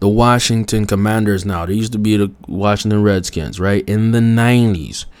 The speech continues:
Actually, I think it was the eighties, late eighties. Got hit by Lawrence Taylor, and he literally, and he broke his thigh.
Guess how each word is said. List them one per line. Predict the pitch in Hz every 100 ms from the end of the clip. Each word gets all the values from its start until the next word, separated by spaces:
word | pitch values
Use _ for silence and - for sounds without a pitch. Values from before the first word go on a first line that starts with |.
| - - - - _ _ _ _
Actually, | 104 - 110
I |
think | 127
it | 127
was | 120
the | - 113
eighties, | 107 92 87
late | 101 113 -
eighties. | 110 107 92 78 - - - _ _ _
Got | 87 120 127
hit | 139 139 107
by | 107
Lawrence | 104 113 127 131
Taylor, | - - 117 107 101 - -
and | 107
he | 110 104
literally, | 107 117 123 - 123 107 101
and | 107
he | 113
broke | 104 113 113 110
his | 107 98
thigh. | - - 90 76 67